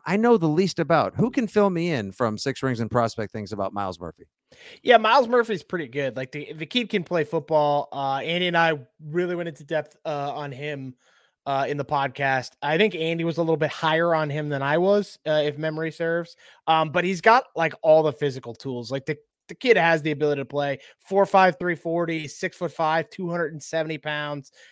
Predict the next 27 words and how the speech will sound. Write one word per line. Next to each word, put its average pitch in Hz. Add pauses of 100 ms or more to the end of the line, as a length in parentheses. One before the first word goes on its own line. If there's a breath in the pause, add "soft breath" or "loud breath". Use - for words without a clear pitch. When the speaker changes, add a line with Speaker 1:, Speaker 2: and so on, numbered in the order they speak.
Speaker 2:
Like, 143 (480)
he's 180
built 185
to 175
play 165
defensive 143
end, 135
and 139
he 165
has 180
the 185
potential 151
to 131
be 123
pretty 127
good. 123 (240 soft breath)
But 147
I, 139
I 160
think 170
there's 165
still 165
a -
lot 143
of 113
rawness 120
there. 92